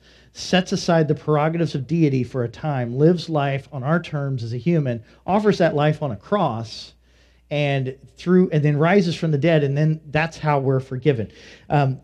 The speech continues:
but God thinks differently than we do.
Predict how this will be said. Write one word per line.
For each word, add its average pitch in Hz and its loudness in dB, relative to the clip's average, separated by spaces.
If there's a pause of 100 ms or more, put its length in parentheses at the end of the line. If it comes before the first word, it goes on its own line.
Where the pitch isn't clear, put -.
but 175 0
God 185 -2
thinks 196 0
differently 127 -4
than 131 -6
we 110 -2
do. 90 -10